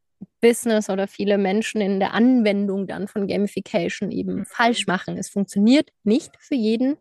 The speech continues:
Speaker 1: Menschen gleich.
Speaker 2: Ja, boah, das ist aber auch echt nochmal super spannender Input, weil, äh, genau wie du sagst, alle Menschen sind unterschiedlich und jede Person braucht irgendwie was anderes,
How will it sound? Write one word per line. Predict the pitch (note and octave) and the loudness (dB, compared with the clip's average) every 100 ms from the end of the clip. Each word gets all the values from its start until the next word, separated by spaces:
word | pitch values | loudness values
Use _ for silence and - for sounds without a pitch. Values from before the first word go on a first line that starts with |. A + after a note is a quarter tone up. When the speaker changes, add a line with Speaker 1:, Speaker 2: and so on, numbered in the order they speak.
| _ - | _ -6
Speaker 1:
Menschen | F3 G#3 - C#4 | -4 -4 -6 -8
gleich. | - C#4+ F3 - _ _ - | -2 -2 -2 -6 _ _ -4
Speaker 2:
Ja, | G3+ - - | -2 -2 -6
boah, | F3 E3 | -4 -4
das | E3+ | -2
ist | A3 | 2
aber | G3+ - | 2 4
auch | G3+ - | 0 0
echt | F3+ - | -4 -2
nochmal | F#3 E3+ | -2 -2
super | G3+ G3 F3+ | 0 2 2
spannender | - - - F3 F3 E3 D3 | 0 -12 -2 0 0 -2 -2
Input, | F3 F3+ D3 | -2 -4 0
weil, | D#3+ D3 - - | 0 0 -4 -10
äh, | D#2+ | -6
genau | - F3+ F3 | -2 0 0
wie | F3+ | -2
du | |
sagst, | E3 F3+ - | 0 0 0
alle | D#3+ E3+ | -2 -2
Menschen | D#3+ F#3 | -4 -4
sind | E3 D3 | -4 -2
unterschiedlich | F3 G3+ G#3+ F#3+ G3 | -2 0 0 -2 -2
und | E3 | -2
jede | F3+ | -2
Person | F3+ F#3 F3+ | -2 -2 -2
braucht | E3 E3+ - | -2 -2 -2
irgendwie | F3+ E3+ | -2 -2
was | E3+ | -2
anderes, | E3 E3+ E3 | -4 -2 -4